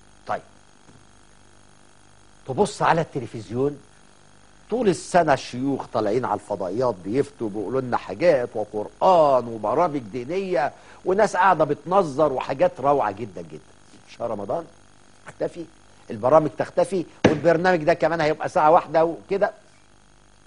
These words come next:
وإيه حصل بقى؟ إيه؟ مسلسلات، والأخ اسمه رامز يبدأ يعمل حركات بتاعته ويجمع الملايين الملايين ويضرب الناس ويعمل مش عارف إيه والناس قاعدة تتفرج.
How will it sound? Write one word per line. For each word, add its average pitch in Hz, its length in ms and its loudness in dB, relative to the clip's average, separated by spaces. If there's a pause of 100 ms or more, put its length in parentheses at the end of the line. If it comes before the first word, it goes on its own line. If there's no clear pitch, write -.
(420)
وإيه 151 160 -10
حصل 131 300 -16
بقى؟ 120 180 -14
إيه؟ 127 180 -14 (880)
مسلسلات، 113 640 -10 (1000)
والأخ 113 500 -8
اسمه 117 300 -8
رامز 175 400 4 (460)
يبدأ 139 240 -4
يعمل 135 340 -2
حركات 120 400 -4
بتاعته 120 460 -4
ويجمع 127 500 -2
الملايين 123 520 -6
الملايين 127 600 -4
ويضرب 135 440 0
الناس 143 460 -4
ويعمل 143 360 -4
مش 123 200 -14
عارف 127 220 -6
إيه 156 80 -6
والناس 143 300 -8
قاعدة 135 200 -2
تتفرج. 156 460 -4